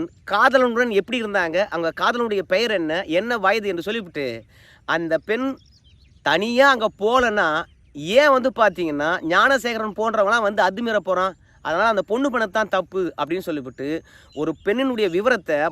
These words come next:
மறைக்க வேண்டியவங்க வெளியே விட்டு, அந்த பொண்ணு தான் தப்பு பண்ணிட்டா அப்படின்னு குற்றவாளிக்கு வந்து பார்த்தீங்கன்னா வக்காலத்து வாங்குறாங்க.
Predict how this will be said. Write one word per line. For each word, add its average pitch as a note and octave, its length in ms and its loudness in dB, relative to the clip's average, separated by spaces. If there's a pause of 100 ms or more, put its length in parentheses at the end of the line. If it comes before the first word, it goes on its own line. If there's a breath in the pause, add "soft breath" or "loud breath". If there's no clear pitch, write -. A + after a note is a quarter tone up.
(140)
மறைக்க B3+ 460 4
வேண்டியவங்க A3+ 560 2 (200)
வெளியே B3 280 0
விட்டு, D#3+ 260 -4 (460 soft breath)
அந்த E3+ 140 -2 (120)
பொண்ணு A#3+ 280 2
தான் C#4 160 4
தப்பு A#3 180 -2
பண்ணிட்டா G#3+ 400 0
அப்படின்னு D#3+ 320 -2 (180)
குற்றவாளிக்கு G#3+ 680 2
வந்து - 180 -2
பார்த்தீங்கன்னா D#3 320 -2 (100)
வக்காலத்து G3 400 0
வாங்குறாங்க. C#3+ 300 -2